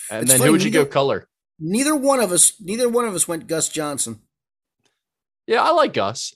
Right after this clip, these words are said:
Speaker 1: I like Gus, but, uh, for football, I'm not as big of a fan of Gus. I like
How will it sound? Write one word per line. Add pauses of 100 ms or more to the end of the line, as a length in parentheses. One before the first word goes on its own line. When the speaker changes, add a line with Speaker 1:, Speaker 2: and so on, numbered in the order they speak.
Speaker 1:
I
like
Gus,
but,
uh,
for
football,
I'm
not
as
big
of
a
fan
of
Gus.
I
like